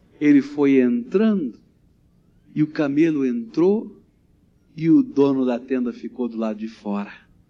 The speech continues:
porque não cabiam os dois.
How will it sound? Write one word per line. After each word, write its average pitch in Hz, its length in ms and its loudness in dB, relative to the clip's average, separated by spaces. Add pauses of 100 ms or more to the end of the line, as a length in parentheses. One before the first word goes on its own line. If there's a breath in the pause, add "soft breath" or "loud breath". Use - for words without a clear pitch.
(480)
porque 135 260 -2
não 131 140 2
cabiam 123 480 -4
os 107 160 -12
dois. - 680 -12